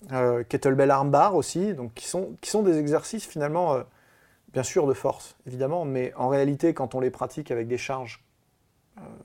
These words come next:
sérieuses, euh, et techniquement, parce qu'on peut se faire très mal avec un mauvais Turkish Get Up, hein. Euh,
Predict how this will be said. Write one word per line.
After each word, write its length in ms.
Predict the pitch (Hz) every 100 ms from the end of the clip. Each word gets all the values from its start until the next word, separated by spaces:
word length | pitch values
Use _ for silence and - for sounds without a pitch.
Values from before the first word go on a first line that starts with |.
| - -
sérieuses, 600 | - - 120 147 226 135 113 _ _ _ _ -
euh, 140 | 117 - - -
et 240 | 117 117 -
techniquement, 540 | - 113 131 120 139 139 120 -
parce 120 | 120
qu'on 80 | 127
peut 100 | 127
se 80 |
faire 140 | - 123
très 140 | -
mal 160 | 135 127
avec 160 | 117
un 40 | 123
mauvais 200 | 120 117
Turkish 320 | 113 - 117
Get 180 | 123 -
Up, 140 | 120
hein. 80 | 117 - _
Euh, 20 | -